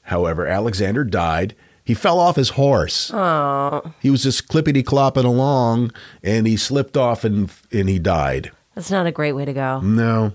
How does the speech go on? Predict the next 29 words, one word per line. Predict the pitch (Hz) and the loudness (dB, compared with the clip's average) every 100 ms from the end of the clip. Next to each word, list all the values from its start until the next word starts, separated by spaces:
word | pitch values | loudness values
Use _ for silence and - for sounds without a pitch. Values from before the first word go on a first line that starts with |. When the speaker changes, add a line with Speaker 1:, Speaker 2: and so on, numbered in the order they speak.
| _ | _
Speaker 1:
It's | 120 - | -6 -2
not | 180 185 | 0 2
heroic | 123 113 120 90 92 | 2 4 4 2 2
in | 85 | 0
any | 90 76 | 0 0
way. | 73 78 69 | 0 0 0
And | 95 | 2
when | 139 | 2
you're | 143 107 | 4 2
a | |
king, | - 131 92 87 | 0 0 0 2
you | 113 | 2
want | 147 | 2
to | 123 | 0
die | 117 110 107 | 0 0 0
heroically, | 123 117 78 87 - - - | 2 2 2 -2 -2 -8 -4
especially | 98 90 185 - 104 90 | -4 -2 -4 -2 0 0
in | 98 | 0
those | 196 107 | -2 -2
days. | 78 62 60 - | -2 -4 -6 -2
Speaker 2:
Well, | 196 190 | 0 0
what | 196 | 0
if | 202 | -2
he | - 196 | -2 -2
was | 170 | -2
terrified | - 160 160 151 151 | -4 -4 -4 -4 -4
of | 139 | -4
horses? | - 160 170 - 117 117 - - - | -4 -4 -4 -6 -14 -16 -20 -12 -2
Speaker 1:
Ooh, | 120 80 | -2 -2